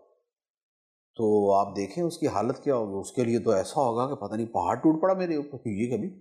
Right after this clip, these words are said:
روزانہ پانچ وقت میں اتنی ساری نمازیں پڑھنی ہیں، اور یہ اتنا سارا ایک پورا وہ کرنا ہے، وضو کرنا ہے، طہارت کرنی ہے،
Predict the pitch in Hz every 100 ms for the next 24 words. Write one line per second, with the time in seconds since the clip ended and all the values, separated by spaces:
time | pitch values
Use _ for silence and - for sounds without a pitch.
0 | - 123 120 135 147 - 139 156 185 175
1 | 127 123 - 110 110 156 123 110 135 180
2 | 220 226 220 220 214 202 214 339 - _
3 | _ _ _ _ _ - 127 131 135 131
4 | 143 120 143 165 131 131 165 - 147 175
5 | 175 185 170 175 208 131 120 139 131 117
6 | 120 131 143 113 98 117 123 107 110 117
7 | 110